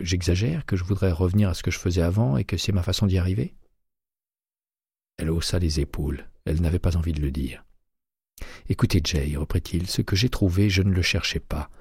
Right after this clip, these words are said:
C'est sur la bande, c'est tout. Évidemment, l'histoire du crucifix pourrait avoir un autre sens,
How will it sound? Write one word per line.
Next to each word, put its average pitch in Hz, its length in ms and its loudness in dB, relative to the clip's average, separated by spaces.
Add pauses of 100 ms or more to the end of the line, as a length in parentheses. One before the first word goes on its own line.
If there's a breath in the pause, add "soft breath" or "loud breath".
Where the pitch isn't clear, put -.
(140 loud breath)
C'est - 160 2
sur - 240 2
la 78 120 2
bande, 78 340 2
c'est - 160 -2
tout. 85 260 -2 (480)
Évidemment, 80 340 4
l'histoire 90 320 0
du 78 80 -2
crucifix 92 520 -4
pourrait 85 340 -4
avoir 85 240 2
un 87 120 0
autre 92 200 -2
sens, 120 420 0